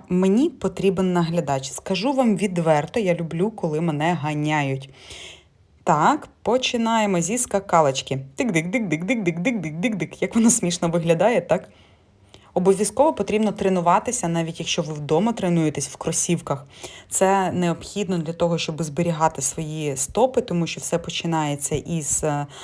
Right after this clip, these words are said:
наших стоп, е, і щоб було з-, максимально зручно.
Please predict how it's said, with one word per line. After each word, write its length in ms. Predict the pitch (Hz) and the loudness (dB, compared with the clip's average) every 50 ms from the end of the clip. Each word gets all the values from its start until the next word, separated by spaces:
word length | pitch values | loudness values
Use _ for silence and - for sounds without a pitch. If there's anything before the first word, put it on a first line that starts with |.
| - - - | -18 -10 -2
наших 360 | 175 165 156 147 - 151 135 | 0 2 2 2 -2 -4 -6
стоп, 460 | - - - - 208 254 254 - - | -6 -4 0 0 0 0 0 0 0
е, 240 | 175 160 156 156 - - | 0 2 2 2 0 -2
і 160 | - 165 160 | -4 -8 -6
щоб 240 | 147 - - 160 165 | -6 -8 -6 -6 -6
було 320 | 160 151 165 160 175 170 | -6 -4 -2 0 0 0
з-, 120 | - 139 - | 0 0 -4
максимально 520 | 165 170 - - - 170 170 180 175 170 | -4 -4 -4 -4 -2 0 0 0 0 0
зручно. 500 | 160 147 170 170 156 - - - 135 135 | -2 -2 -2 -2 -2 -2 -4 -6 -6 -8